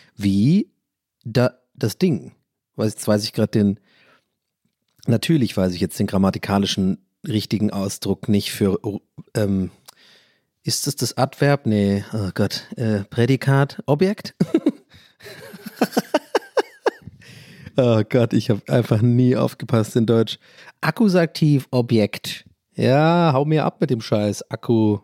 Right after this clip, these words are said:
immer leer, Leute. <laughs> Anyway, wir starten hier awkward rein, wie immer. Herzlich willkommen.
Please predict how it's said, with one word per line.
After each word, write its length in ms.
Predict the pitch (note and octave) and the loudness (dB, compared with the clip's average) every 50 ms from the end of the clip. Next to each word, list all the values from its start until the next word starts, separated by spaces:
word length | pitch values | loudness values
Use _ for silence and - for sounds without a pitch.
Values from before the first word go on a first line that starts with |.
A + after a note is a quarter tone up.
| _ _ | _ _
immer 240 | - C3 C#3+ C3+ A#2+ | -4 0 0 2 2
leer, 340 | A#2+ C#3 D3 E3 F3 D#3+ | 2 2 2 2 2 2
Leute. 400 | B2+ G#2+ G#2 G2 G2+ G2 G2 - - - | 2 0 0 0 0 -2 -4 -6 -6 -4
<laughs> 40 | - B3+ A3 - B3+ A#3 - - A#3+ G3 _ | -2 -2 0 0 -2 -4 -2 -2 -4 -2 _
Anyway, 420 | A3 G#3 G3+ F#3+ F3+ E3+ E3 D3+ | -2 0 0 2 2 2 2 2
wir 120 | D3 C#3+ C3+ | 2 0 0
starten 320 | - D3+ C#3+ D3+ D3 C#3 | 0 -2 -2 -2 0 -2
hier 260 | C3 C3 B2+ B2+ B2 A#2+ | 0 0 2 2 2 2
awkward 380 | G#2+ A#2+ B2 - B2+ A#2 A2+ | 0 0 0 0 -2 -2 0
rein, 240 | A2 A2 A2+ A2 A2 | 0 0 0 0 0
wie 80 | A2 A2 | 0 0
immer. 220 | G#2+ G#2+ G#2+ G#2 - - - - - _ - _ | 0 0 -2 -4 -6 -14 -20 -20 -20 _ -12 _
Herzlich 380 | - B2 C#3 - - C3 A#2 B2 | -2 -2 -2 -2 -4 -6 0 0
willkommen. 600 | A2+ G#2 - G#2+ G#2+ G#2+ A2 G#2+ G#2+ G#2 G2+ | -2 0 2 2 2 4 4 2 2 2 0